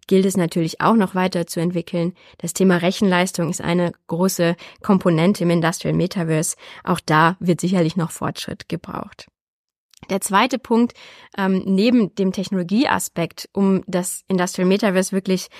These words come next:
ähm, vollendlich auch zu entwickeln, ist das Zusammenspiel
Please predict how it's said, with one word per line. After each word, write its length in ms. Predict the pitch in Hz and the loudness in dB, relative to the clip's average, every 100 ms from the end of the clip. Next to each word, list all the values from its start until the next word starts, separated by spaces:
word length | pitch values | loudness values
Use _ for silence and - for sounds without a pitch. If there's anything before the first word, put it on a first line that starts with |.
| - - | -20 -14
ähm, 360 | - 180 175 175 - 143 | -4 0 0 0 -4 -10
vollendlich 840 | - 190 190 143 190 185 185 - - - - | -2 2 2 4 2 2 -2 -4 -14 -20 -6
auch 260 | 160 170 | -2 -2
zu 160 | - - | -2 -2
entwickeln, 540 | 175 175 208 247 202 - | -2 0 0 2 0 -2
ist 220 | 190 - | -8 -8
das 180 | - 190 | -6 -8
Zusammenspiel 920 | - 185 190 202 208 - - 190 185 | -6 -2 2 4 2 0 -2 0 2